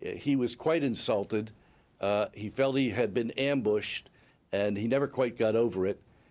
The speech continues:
He, it, thereafter had a, a prejudice against Quakers in Philadelphia, and, uh, he continued to, uh, find them very troubling. So when the Spanktown papers arrived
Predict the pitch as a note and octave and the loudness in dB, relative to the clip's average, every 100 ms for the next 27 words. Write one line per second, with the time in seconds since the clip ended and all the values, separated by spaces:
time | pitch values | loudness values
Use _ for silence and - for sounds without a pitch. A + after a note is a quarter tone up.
0 | _ _ G2 G#2+ G#2 G2 B2 - - B2+ | _ _ -4 -2 -2 -2 -4 -4 0 2
1 | C3+ C3+ B2+ B2 A#2 G#2+ A2 G#2+ G2+ F#2+ | 4 2 0 0 0 0 2 2 2 0
2 | - - _ - F2+ - C#3 A2+ A2 G#2 | -4 -20 _ -6 -4 0 0 0 0 0
3 | - F#2+ - - - - B2 A#2 G#2 G2 | -2 0 0 -2 -6 -6 -4 -2 -2 -2
4 | G#2+ F#2 G#2 G2 F#2+ F#2 G#2+ G#2+ A2 - | -2 0 0 2 2 0 0 -2 -4 -20
5 | - _ - F#2+ G2 F#2+ F#2 - - F#2 | -20 _ -4 -2 -2 -4 -6 -10 -6 -4
6 | G2 - G#2 G#2 - G2+ F2+ B2+ B2 G#2+ | -4 -4 -6 -6 -6 -8 -4 -2 0 0
7 | G2+ E2 F#2+ F#2 F#2 F2 - - _ _ | 0 -4 -2 0 0 -2 -8 -20 _ _
8 | - E2+ F2+ F2 E2+ - - - G#2 G#2+ | -8 -4 -2 -4 -6 -10 -20 -6 0 2
9 | G#2+ G#2 G#2 G2+ G2+ A#2 A2+ - A#2 F#2+ | 2 2 2 2 2 2 0 0 0 0
10 | F2+ F#2 - - - _ _ - B2 A#2 | -2 -2 -8 -18 -20 _ _ -4 2 4
11 | A2+ A#2 B2 B2 C3 A#2 - C#3+ - - | 4 4 2 0 0 -2 0 -2 -2 -2
12 | C#3+ C3+ G#2+ _ - F3 E3+ A#2 A#2 G#2+ | 0 -2 -4 _ -2 0 2 2 2 4
13 | G#2+ A2 B2+ A2+ | 4 2 0 -4